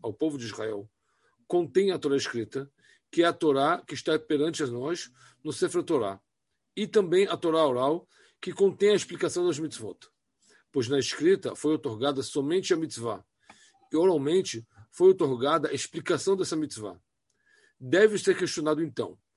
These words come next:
por que não foi tudo outorgado na Torá escrita? E mais ainda,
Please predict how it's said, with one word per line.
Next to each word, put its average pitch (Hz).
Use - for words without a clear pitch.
por 202
que 330
não 330
foi 226
tudo 196
outorgado 151
na 135
Torá 123
escrita? 139
E 123
mais 175
ainda, 151